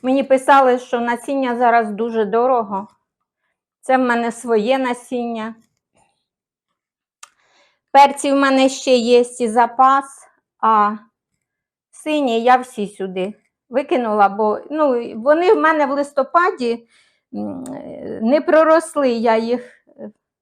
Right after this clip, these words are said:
пробувала на схожість, то вони не проросли. Ну, а зараз знову ставлю на підвіконня. Хай вони там собі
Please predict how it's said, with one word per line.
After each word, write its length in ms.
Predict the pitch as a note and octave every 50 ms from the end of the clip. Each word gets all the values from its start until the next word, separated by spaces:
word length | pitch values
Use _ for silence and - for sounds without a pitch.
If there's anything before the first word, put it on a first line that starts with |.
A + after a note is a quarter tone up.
| _ _ _ _ _ _ _ _ _ _ _ _ _ _ _ _ _ _ _ _ _ -
пробувала 680 | C#4 C#4+ D4 C4 A3 B3 A#3+ A#3 A#3 A3+ A#3 A#3+ A3+ A3+
на 200 | A#3 A#3 A3+ A#3
схожість, 760 | A3+ - - - E4+ E4+ F4+ G#4 C4+ A#3 A3 A3 - _ _
то 100 | B3 B3+
вони 280 | C4 C4+ C#4+ D#4+ F4 E4
не 120 | D4+ D#4
проросли. 800 | D4+ D4+ C4+ B3+ B3 A3+ A3 A3 A3 - - _ - G3 G3+ G3+ - G#3+ - _ _ _ _ _ _ _ _ -
Ну, 100 | C5 -
а 140 | - C4 C4
зараз 380 | B3+ D4 C#4+ - C4 B3+ A#3+
знову 360 | - B3+ B3 B3 A#3 G#3+ A3 A3
ставлю 480 | - - B3 A3+ A3 G#3 G#3 G#3 G#3
на 140 | G#3 G#3 G#3
підвіконня. 920 | G#3 - A#3 G3+ A3+ C4 D4 D4+ - - F4+ F4 E4+ E4 D4+ D4+ D4 D4+ D4 - _ _ _ _ _ _ _ _ _ _ _ _ - - - _ _ _ _ _ _ _ _ _ _ _ _ _ _ _
Хай 260 | - C#4 C#4+ C#4+ C4
вони 320 | A3+ A3+ A3+ A3+ A#3+ B3
там 300 | B3 A#3+ A#3+ A#3 B3 B3+
собі 560 | B3+ - - G#3 G3 G3+ G#3+ A3 A#3 A3+ _